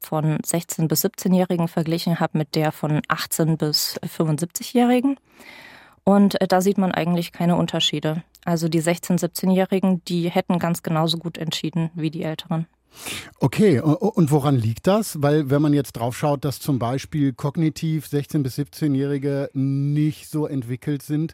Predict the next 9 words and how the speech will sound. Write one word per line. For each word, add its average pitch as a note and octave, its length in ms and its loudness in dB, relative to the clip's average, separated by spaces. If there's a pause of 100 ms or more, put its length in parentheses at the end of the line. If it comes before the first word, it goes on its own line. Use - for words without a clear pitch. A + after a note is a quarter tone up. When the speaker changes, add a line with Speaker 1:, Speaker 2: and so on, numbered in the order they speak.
(320)
Speaker 2:
müsste D3+ 340 0
man D3+ 120 4
ja C#3+ 100 4
sagen C3+ 240 0
können, D#3+ 280 0
oh, E3 420 -2
äh, B2+ 420 0 (220)
das, - 360 -4
das - 340 -6